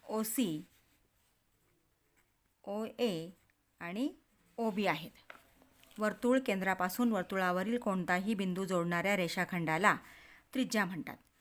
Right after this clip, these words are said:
म्हणून ओसी, ओए आणि ओबी या वर्तुळाच्या त्रिज्या आहेत.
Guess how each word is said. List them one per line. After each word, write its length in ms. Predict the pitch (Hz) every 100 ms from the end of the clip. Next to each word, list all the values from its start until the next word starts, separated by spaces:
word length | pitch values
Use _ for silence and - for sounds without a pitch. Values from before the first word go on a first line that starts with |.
| _ -
म्हणून 200 | 202 208 -
ओसी, 500 | 196 190 240 247 -
ओए 340 | 196 185 202 220 -
आणि 240 | 233 208 -
ओबी 300 | 190 180 208
या 220 | 190 185 190
वर्तुळाच्या 640 | 175 180 160 160 240 277 - - _ _ 254
त्रिज्या 340 | 247 180 208
आहेत. 320 | 147 151 -